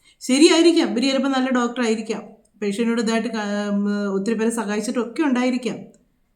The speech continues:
പക്ഷേ ഈ വന്ന് പറഞ്ഞ ഒരു രീതിയാണ്, അവിടെയാണ് തെറ്റുപറ്റിയത്. ആ പറയുന്ന ഇപ്പം അങ്ങനെ വന്ന് ചോദിക്കുന്നു, അങ്ങനെ ഒരു മീഡിയക്കാർ വന്ന് ചോദിച്ചാൽ പറയാലോ,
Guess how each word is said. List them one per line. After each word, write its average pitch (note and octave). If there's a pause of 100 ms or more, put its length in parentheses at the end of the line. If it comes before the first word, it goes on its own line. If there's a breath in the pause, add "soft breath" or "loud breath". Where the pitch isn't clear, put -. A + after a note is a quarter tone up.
(340)
പക്ഷേ A#3+
ഈ B3
വന്ന് C#4+ (140)
പറഞ്ഞ A#3+
ഒരു A#3+
രീതിയാണ്, G#3+ (220)
അവിടെയാണ് A#3
തെറ്റുപറ്റിയത്. F#3 (540)
ആ D4
പറയുന്ന C4
ഇപ്പം B3
അങ്ങനെ A#3
വന്ന് A3
ചോദിക്കുന്നു, G3 (140)
അങ്ങനെ F#3+
ഒരു A3
മീഡിയക്കാർ G#3
വന്ന് G3+
ചോദിച്ചാൽ G3
പറയാലോ, F3+